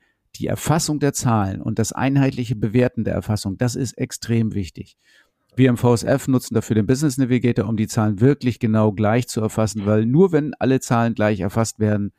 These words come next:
können wir es auch miteinander vergleichen. Ansonsten wird es wirklich ein ganz, ganz schwieriges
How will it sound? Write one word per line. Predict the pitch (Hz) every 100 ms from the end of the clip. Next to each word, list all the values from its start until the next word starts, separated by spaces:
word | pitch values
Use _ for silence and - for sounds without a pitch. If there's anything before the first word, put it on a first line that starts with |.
| _ _ -
können | 131 123
wir |
es | 101
auch | 104
miteinander | 104 104 98 98
vergleichen. | 95 92 92 - 98
Ansonsten | 98 117 - 101
wird | 110 110
es | -
wirklich | 113 - 95 92
ein |
ganz, | 101 98 -
ganz | 92
schwieriges | - 95 90 90 90 -